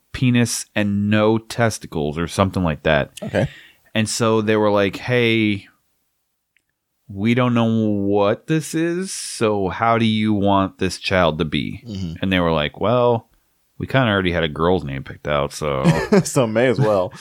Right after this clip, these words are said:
Speaker 1: <laughs> Well, I, I don't, I don't know exactly, but they essentially kinda, like, made a pseudo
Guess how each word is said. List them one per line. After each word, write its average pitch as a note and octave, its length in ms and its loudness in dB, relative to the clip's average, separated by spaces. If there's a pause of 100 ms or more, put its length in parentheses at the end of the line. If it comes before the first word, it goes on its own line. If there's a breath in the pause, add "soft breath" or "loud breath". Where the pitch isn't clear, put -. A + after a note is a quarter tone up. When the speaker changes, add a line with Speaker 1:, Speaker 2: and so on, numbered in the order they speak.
Speaker 1:
<laughs> - 180 -20
Well, D#3 120 2 (100)
I, C#3 120 0
I - 20 2
don't, D#3+ 260 0
I C#3+ 60 0
don't D3 220 0
know B2+ 220 2
exactly, G2+ 500 0
but A#2+ 420 -2
they A#2 360 0 (300)
essentially A#2 640 0
kinda, G#2+ 280 0
like, F#2 320 -2 (260)
made F2 440 -4 (240)
a E2+ 160 -4
pseudo F2+ 580 0